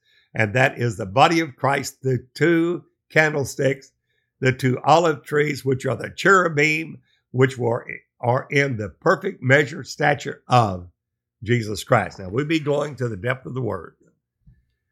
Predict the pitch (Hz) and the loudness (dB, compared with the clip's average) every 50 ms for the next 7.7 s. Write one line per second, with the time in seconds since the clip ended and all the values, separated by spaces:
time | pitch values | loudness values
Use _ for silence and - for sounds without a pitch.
0 | _ _ - - 110 120 131 139 139 131 123 - 127 131 139 - - 135 123 135 | _ _ -4 0 2 2 4 4 2 0 0 2 2 2 2 2 0 0 4 6
1 | 139 139 139 - - 135 127 127 - 117 113 139 147 147 147 139 131 143 143 147 | 6 4 4 2 0 0 0 0 -2 0 0 0 0 0 -2 -6 -4 -4 -2 -2
2 | 139 135 113 - - 110 92 101 123 - - - 143 151 - - 135 147 143 - | -2 -4 -4 -6 -8 -10 -8 -8 -6 -6 -4 0 0 0 0 0 -4 -4 -4 -4
3 | 131 113 127 131 135 131 101 104 127 135 135 139 139 143 143 123 98 - - _ | -4 0 2 2 2 2 -2 -4 -4 -4 -4 -4 -2 -2 -2 -2 -2 -6 -12 _
4 | _ _ _ _ _ _ _ _ _ _ _ _ _ _ _ _ - 110 101 90 | _ _ _ _ _ _ _ _ _ _ _ _ _ _ _ _ -6 -4 -4 -2
5 | 90 98 117 131 135 143 143 151 151 151 160 180 - 120 120 120 131 - - - | 0 2 2 4 4 4 4 2 2 0 -2 -4 -2 -2 -2 -2 -4 -6 -8 -8
6 | - - - - _ _ - 110 104 98 85 123 151 135 104 101 - - 120 113 | -8 -8 -10 -14 _ _ -10 -10 -8 -4 2 4 4 4 4 2 -2 -2 -2 -2
7 | 107 98 92 - - - - 156 160 143 98 78 - _ | -2 -4 -6 -6 -6 -2 2 4 4 4 2 0 -6 _